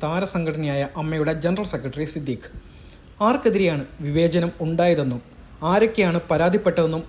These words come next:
ഉൾപ്പെടെയുള്ള കാര്യങ്ങൾ വിശദമായി പഠിക്കേണ്ടതുണ്ടെന്ന് സിദ്ദീഖ് പറഞ്ഞു. മറ്റ് സംഘടനകളുമായി കാര്യങ്ങൾ കൂടി ആലോചിക്കേണ്ടതുണ്ട്. ഏത് കാര്യത്തിലാണ് മറുപടി പറയേണ്ടതെന്ന് കൃത്യമായ ധാരണയില്ലെന്നും രണ്ട് ദിവസമായി അമ്മയുടെ ഒരു ഷോയുടെ റിഹേഴ്സലുമായി ബന്ധപ്പെട്ട്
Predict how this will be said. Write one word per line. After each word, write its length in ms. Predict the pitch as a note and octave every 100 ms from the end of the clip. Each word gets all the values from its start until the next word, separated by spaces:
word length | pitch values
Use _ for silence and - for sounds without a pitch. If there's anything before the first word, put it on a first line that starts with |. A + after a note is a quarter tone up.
| E3
ഉൾപ്പെടെയുള്ള 480 | F#3 G3+ F#3 D#3+ D3+
കാര്യങ്ങൾ 300 | C#3+ C#3 B2+ - - - -
വിശദമായി 480 | F3+ F3+ A3 G#3 F#3 F3
പഠിക്കേണ്ടതുണ്ടെന്ന് 760 | D#3+ E3+ G#3+ G3+ F3+ D#3 D3+ C3+
സിദ്ദീഖ് 280 | D3+ D3 C#3+
പറഞ്ഞു. 260 | C#3 C#3 C3+ - - - - - - -
മറ്റ് 200 | C#3+ F3 D#3
സംഘടനകളുമായി 680 | E3 E3+ F3+ E3+ E3+ E3+ G3+
കാര്യങ്ങൾ 320 | E3+ D#3 E3+ E3 -
കൂടി 260 | E3+ F#3 F3
ആലോചിക്കേണ്ടതുണ്ട്. 720 | E3+ F#3+ F#3 F#3+ F3 D3 C3 C3+ - - - - G3+
ഏത് 160 | A3+ B3+
കാര്യത്തിലാണ് 500 | A#3 G#3+ G#3+ G3+ F#3 F#3 F3+ E3
മറുപടി 340 | E3+ F#3 G3+ F3
പറയേണ്ടതെന്ന് 540 | E3 F#3 F#3+ F3+ F3 E3+
കൃത്യമായ 440 | D#3+ - G3 F#3 E3+ D3+
ധാരണയില്ലെന്നും 600 | D#3 F3+ E3+ D3 B2+ A#2+ - - - F3
രണ്ട് 140 | A3 A#3
ദിവസമായി 420 | A3 G#3+ F#3+ F#3+ - D#3+
അമ്മയുടെ 380 | F3 G3+ G3+ G3 F#3+
ഒരു 100 | F#3 -
ഷോയുടെ 340 | D#3+ F#3+ G3+ F3
റിഹേഴ്സലുമായി 560 | F#3 F#3 G3+ G3 F3+ E3+
ബന്ധപ്പെട്ട് 380 | E3 E3 D#3+